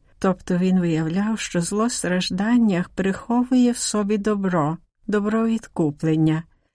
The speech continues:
що рятує від більшого зла, тобто гріха, від віддалення від Бога. В злі страждання криється добро спасіння,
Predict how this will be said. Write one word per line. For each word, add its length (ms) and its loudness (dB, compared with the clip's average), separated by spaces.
що 480 -2
рятує 680 2
від 180 0
більшого 540 0
зла, 420 -2
тобто 340 -4
гріха, 600 -2
від 260 0
віддалення 720 4
від 240 0
Бога. 560 -2
В 40 -4
злі 320 0
страждання 1000 0
криється 720 -2
добро 380 -2
спасіння, 920 -2